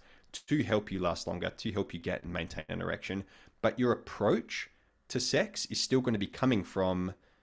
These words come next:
'Oh, I'm not enough, and so I need to do something in order to be enough.'" And when you approach sex like that, sex becomes this thing that,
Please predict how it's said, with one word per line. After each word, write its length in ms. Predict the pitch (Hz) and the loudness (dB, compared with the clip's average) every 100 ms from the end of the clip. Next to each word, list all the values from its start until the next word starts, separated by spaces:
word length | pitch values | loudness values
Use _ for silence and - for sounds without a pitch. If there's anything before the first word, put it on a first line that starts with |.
| _ _ _ _ - | _ _ _ _ 0
'Oh, 140 | 92 | 2
I'm 180 | 92 95 | 2 2
not 140 | 90 | 0
enough, 360 | 85 90 - - | 0 -2 -2 -8
and 120 | 87 | -4
so 100 | 92 | -2
I 80 | 85 | 0
need 280 | 90 95 - | 0 -2 -4
to 80 | |
do 240 | 87 98 104 | -2 0 2
something 380 | - 85 82 85 | 0 -4 -4 -4
in 100 | 85 | -4
order 160 | 85 | -4
to 360 | 85 - 87 85 _ - 87 | -6 -6 -6 -6 _ -14 -2
be 180 | 101 92 | 0 0
enough.'" 460 | - - - - _ _ _ - | -4 -10 -16 -20 _ _ _ -10
And 540 | 104 98 92 90 - - _ _ _ - | -4 -4 -4 -6 -8 -14 _ _ _ 0
when 140 | 120 | 4
you 100 | 135 | 4
approach 480 | 104 - 139 147 - | 2 4 4 4 0
sex 240 | 110 - | -2 0
like 160 | 95 - | -4 -2
that, 220 | 90 - | -2 0
sex 200 | - 117 | -2 -2
becomes 320 | - 113 107 | -2 -2 -2
this 220 | 101 - - | -2 -6 -2
thing 460 | - 143 120 104 - | 2 4 4 2 -4
that, 640 | 98 95 90 87 - | 2 4 4 2 -8